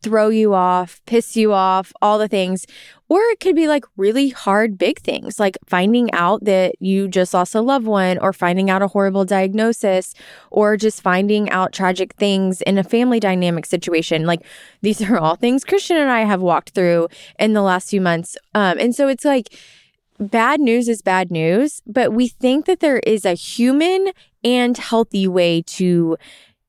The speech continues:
turn to God in those moments. It's like, we're not sitting here saying that you can't respond in a, like, human nature way,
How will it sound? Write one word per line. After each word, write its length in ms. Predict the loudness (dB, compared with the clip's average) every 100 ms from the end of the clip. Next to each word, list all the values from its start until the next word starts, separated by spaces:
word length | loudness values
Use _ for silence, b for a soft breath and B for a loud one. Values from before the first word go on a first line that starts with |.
| _ _
turn 400 | -4 0 2 0
to 120 | -2
God 420 | -2 0 2 0 -2
in 200 | -2 -2
those 300 | 0 0 0
moments. 400 | -2 -4 -4 -2
It's 120 | -2 0
like, 200 | -2 0
we're 120 | 0
not 300 | 0 -2 -6
sitting 400 | -6 -2 0 0
here 160 | 0
saying 280 | -2 -2 0
that 120 | 0
you 160 | -2 -8
can't 320 | -6 -2 0
respond 680 | 0 -4 -6 -2 0 2 0
in 180 | 0 0
a, 80 | 2
like, 220 | 0 -2
human 440 | -4 0 2 2
nature 380 | 0 -2 0 0
way, 460 | 2 2 2 0